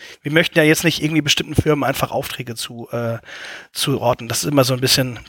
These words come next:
die, diese Neutralität ist natürlich auch wichtig, die aber auch vielleicht uns dann ein bisschen auszeichnet. Also dass wir nicht reinkommen in ein Unternehmen und sagen, „Okay, äh, wie kann ich euch jetzt das beste M E S hier verkaufen? Und zwar nämlich nur das hier.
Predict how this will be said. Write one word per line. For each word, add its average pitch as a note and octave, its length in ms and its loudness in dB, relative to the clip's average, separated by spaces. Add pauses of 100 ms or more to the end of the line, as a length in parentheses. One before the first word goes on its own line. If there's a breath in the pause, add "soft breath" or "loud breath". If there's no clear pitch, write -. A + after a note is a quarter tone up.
die, A#2+ 340 2 (120)
diese B2 240 0
Neutralität C3 640 0
ist D3+ 80 -4
natürlich C3+ 240 -4
auch C3 60 -4
wichtig, C#3 400 -2
die - 160 2
aber D3+ 200 4
auch D3+ 120 0
vielleicht D3+ 280 2
uns D3+ 120 -4
dann D#3 100 2
ein C#3 40 -4
bisschen C#3 180 0
auszeichnet. B2 640 -2 (400 loud breath)
Also B2+ 140 -12
dass C3 120 -4
wir C#3+ 60 -6
nicht C3 160 -2
reinkommen D3+ 380 2
in D3 40 2
ein D3 40 0
Unternehmen D3 260 -2
und C#3+ 60 -2
sagen, C#3+ 340 4 (400 loud breath)
„Okay, D#3 380 2
äh, D3 400 6 (500 loud breath)
wie G3 160 0
kann G3 160 2
ich F#3+ 140 0
euch F3+ 200 6
jetzt F3+ 160 2
das D#3 140 -2
beste F3 320 2
M E3 160 2
E E3 60 2
S F3+ 180 2
hier D#3 120 2
verkaufen? D3+ 540 2
Und D#3 80 -4
zwar D#3+ 220 2
nämlich D#3+ 200 -4
nur F3 140 -4
das D#3 220 2
hier. A#2 200 -4